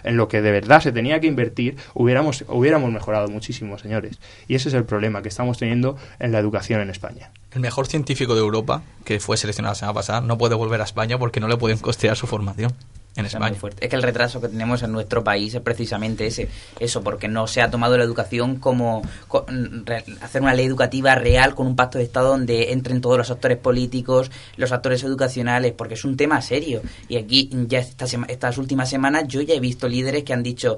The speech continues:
Speaker 3: "Señores de las imprentas, señores de, no, no cambiar los textos, que cuando llegue tal voy a cambiarlo". O sea, es que ya estamos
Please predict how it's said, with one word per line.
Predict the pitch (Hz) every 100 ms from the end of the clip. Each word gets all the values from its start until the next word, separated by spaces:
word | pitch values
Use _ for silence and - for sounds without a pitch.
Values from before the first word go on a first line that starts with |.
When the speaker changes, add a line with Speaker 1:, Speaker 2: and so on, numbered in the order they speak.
| - - -
Speaker 3:
"Señores | 139 135 151 170
de | 160
las | 160 156 151 151 147 147
imprentas, | 151 143 160 160 165
señores | 151 147 151 143
de, | 135
no, | 143 156 - -
no | 147 156
cambiar | 147 147 147
los | 139 131
textos, | 160 165 180 175
que | 131
cuando | 131 127
llegue | 127 127 147 151
tal | 143 160 175 127
voy | 120 135
a | 139
cambiarlo". | 131 123 107 104 - - -
O |
sea, | 120
es | 110 113
que | 131
ya | 143
estamos | 139